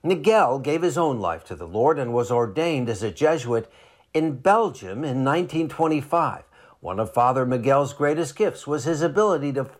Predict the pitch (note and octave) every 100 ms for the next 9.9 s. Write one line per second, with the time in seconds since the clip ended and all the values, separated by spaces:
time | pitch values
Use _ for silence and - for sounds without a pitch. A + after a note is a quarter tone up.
0 | - A3+ A3 - E3 F#3+ F#3+ E3+ - E3+
1 | D#3 A2+ F#2 G#2 A#2 A#2+ C#3+ A2+ - C#3+
2 | F3+ E3+ D3 C#3+ E3 F3+ F#3+ - _ -
3 | - - F2+ G2 A#2+ B2+ E3 F#3 - F#2+
4 | F#2 - _ A#2 C#3 C#3 - A#3+ B3 F#3+
5 | E3+ E3 C#3+ C#3+ - C#3 C3 G2 - -
6 | - - - - G2 G#2 C3+ E3+ B2 C3
7 | B2+ - B2 G#2+ B2+ F#3+ F3+ C#3 G#2+ G2
8 | G#2 F#2+ G#2+ - F3 E3+ E3+ E3+ D3+ -
9 | B2 A#2+ A#2 A2 - G#2+ - A2 F#2